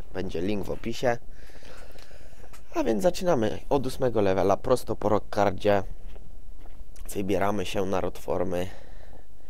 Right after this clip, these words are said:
Próbowałem iść na larwy, ale druidem się nie da, jak jesteście magiem, to proponuję iść na larwy, więcej troszeczkę expa dają chyba.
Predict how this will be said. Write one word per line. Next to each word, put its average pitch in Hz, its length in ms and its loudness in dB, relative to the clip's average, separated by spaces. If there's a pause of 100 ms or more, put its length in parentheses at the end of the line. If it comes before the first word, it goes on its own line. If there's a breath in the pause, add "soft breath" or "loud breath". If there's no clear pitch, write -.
(560 loud breath)
Próbowałem 120 360 2
iść 101 100 -2
na 92 100 2
larwy, 98 380 4
ale 95 160 4
druidem 95 360 2
się - 140 0
nie 95 60 2
da, 85 100 0
jak 87 80 -2
jesteście - 400 -2
magiem, 90 360 2
to - 140 -2
proponuję 87 540 0
iść - 100 -2
na 78 80 -2
larwy, 87 360 0
więcej 85 380 0
troszeczkę - 440 -2
expa 98 300 2
dają 95 260 2
chyba. 95 360 0